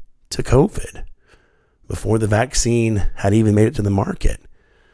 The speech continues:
It's okay to think about your, my loved one, right? It's okay for me to think about my dad. But I'll tell you what's not okay, in my opinion, and I remind myself of this.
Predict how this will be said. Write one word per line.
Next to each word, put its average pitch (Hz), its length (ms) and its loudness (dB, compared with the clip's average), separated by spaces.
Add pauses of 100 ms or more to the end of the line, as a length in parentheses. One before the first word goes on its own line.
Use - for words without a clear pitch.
(560)
It's - 320 -2
okay 143 400 4
to 85 120 -6
think - 380 -2
about 87 520 -4 (540)
your, 92 220 -4 (180)
my 85 140 -2
loved 78 340 0
one, 62 220 -6
right? 71 260 -4
It's - 140 -8
okay - 300 -4
for - 120 -6
me 90 60 0
to 73 60 -2
think 98 180 -6
about 85 240 -2
my 67 140 -8
dad. - 600 -2 (760)
But 104 80 0
I'll 98 100 -2
tell - 180 -10
you 117 140 -8
what's - 260 -8
not 78 300 -6
okay, - 480 -6
in 73 100 -6
my 80 220 -2
opinion, 107 800 -4 (840)
and 98 100 -4
I 95 60 -2
remind 101 540 -2
myself - 480 -4
of 50 160 -12
this. - 360 -10